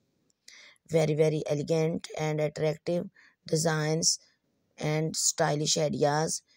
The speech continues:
with strippy, with beautiful nails and with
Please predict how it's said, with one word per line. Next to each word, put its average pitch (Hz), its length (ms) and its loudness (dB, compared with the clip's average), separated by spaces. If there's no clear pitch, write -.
with 180 220 2
strippy, 170 1000 -2
with 180 420 0
beautiful 170 340 0
nails 151 680 2
and 160 300 0
with 196 160 0